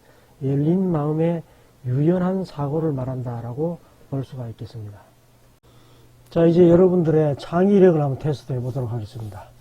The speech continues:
자, 화면에 보시는 대로 점 아홉 개가 있는데요. 이 아홉 개의 점을 직선 네 개를 이용해서 한번 연결해 보시기 바랍니다. 지금 옆에 여러분들 종이가 있으면 한번 그려서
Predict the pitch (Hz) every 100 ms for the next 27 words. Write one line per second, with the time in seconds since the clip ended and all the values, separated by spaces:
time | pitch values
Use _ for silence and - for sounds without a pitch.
0 | - - _ - 156 156 190 208 160 156
1 | 165 160 143 131 135 127 107 - 156 175
2 | 175 170 165 180 175 - 151 120 139 131
3 | 120 117 131 - - - _ - 185 185
4 | 185 202 165 180 160 139 151 147 156 156
5 | 151 110 107 _ _ _ _ - 196 -
6 | 202 202 196 143 147 185 190 196 175 160
7 | 160 131 127 127 143 135 117 117 131 120
8 | 107 104 98 90 - - - - - -
9 | - 165 147 165 170 160 165 156 143 156
10 | - 160 156 143 - 147 131 139 - 151
11 | 127 127 151